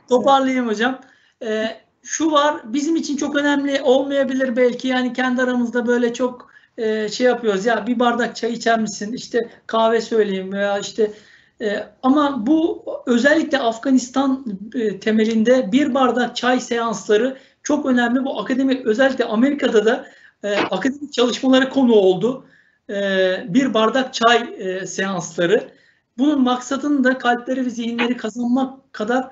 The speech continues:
e, adına etkili bir, e, davranış tarzı olduğunu, yani gidiyorsunuz, dolaşıyorsunuz falan, "Biz Afganlı, size hemen yeşil çay uzatıyor. Yok falan, içmeyeyim." falan derseniz hani, e, çok da olmuyordu ve o bir bardak çayla,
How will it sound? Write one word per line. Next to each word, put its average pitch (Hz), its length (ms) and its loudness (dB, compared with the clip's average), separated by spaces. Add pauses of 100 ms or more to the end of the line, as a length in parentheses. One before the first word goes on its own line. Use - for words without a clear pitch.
(380)
e, 202 240 -4
adına 240 380 2
etkili 262 440 0
bir, 262 220 0
e, 202 260 -2
davranış 233 420 2
tarzı 214 320 -2
olduğunu, 196 360 2
yani 233 340 -2 (300)
gidiyorsunuz, 233 600 0
dolaşıyorsunuz 233 640 -2
falan, 240 240 -2
"Biz 247 160 -2
Afganlı, 220 480 -2
size 220 260 -6
hemen 233 180 -2
yeşil 226 320 -2
çay 185 260 0 (260)
uzatıyor. 214 580 0 (680)
Yok 285 300 2
falan, 269 300 0
içmeyeyim." 262 400 -4
falan 254 280 0
derseniz 262 640 -4 (240)
hani, 247 380 0 (220)
e, 214 400 -10 (440)
çok 277 200 2
da 277 60 -2
olmuyordu 269 720 4
ve 311 220 -4 (220)
o 330 180 -4
bir 320 220 4
bardak 254 400 2
çayla, 277 540 2